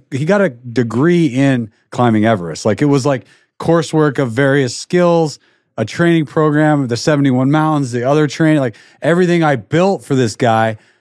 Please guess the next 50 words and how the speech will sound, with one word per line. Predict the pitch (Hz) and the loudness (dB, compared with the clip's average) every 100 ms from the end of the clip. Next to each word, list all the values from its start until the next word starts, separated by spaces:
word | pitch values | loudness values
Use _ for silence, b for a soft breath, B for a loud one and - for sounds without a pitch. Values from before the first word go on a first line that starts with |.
| b | b
So | - | -2
when | 156 | 0
I | |
have | 156 | 0
another | 160 165 | 0 0
client | 143 - 180 180 160 | -2 -2 0 2 0
and | 147 | 0
they're | 147 | 2
not, | 156 147 - - | 0 -2 -6 -6
they're | 127 139 | -2 0
not | 143 139 | 0 0
up | 139 131 | -2 -2
to | - 139 117 b b b - | 0 0 -2 b b b -8
the | |
standard | 113 - 139 143 139 | -4 -2 0 0 0
I | 131 | 0
want, | 120 104 113 156 170 139 | 0 -2 0 0 0 -4
it's | 117 | -6
sort | - 143 | -2 0
of | |
like | 139 123 | 0 -2
the | 113 | -4
Posner | - 143 131 127 | 0 0 0 -2
method. | 95 87 - 90 | -4 -10 -14 -6
Like, | 104 104 | -4 -2
I, | 117 | -2
it's | 120 - | -2 0
like, | 135 110 | 0 -2
seriously, | - 165 156 - 120 | -4 0 0 0 -2
the | 110 | 0
Posner | - 151 135 123 | 0 0 0 0
Everest | 160 156 104 | 0 0 0
method. | 110 95 - 87 - b b b b b b _ _ _ _ | -2 -2 -6 -16 -18 b b b b b b _ _ _ _
But, | - 240 | -2 0
and, | 254 | 2
and, | 262 262 | 2 2
and | 254 233 | 2 2
don't | 269 | 2
get | 262 | 2
me | 226 | 2
wrong, | 226 233 | 2 2
like, | 202 185 135 | 0 -2 0
he | 233 | 2
had | 233 208 | 2 2
no, | 190 202 214 196 | 0 2 2 0
he | 170 139 233 | -2 -2 0
had | 208 | 2
no | 208 202 | 2 0
skills | - - 320 311 196 | -2 -2 2 2 2
before. | 131 127 - 123 95 | -2 -4 0 0 -2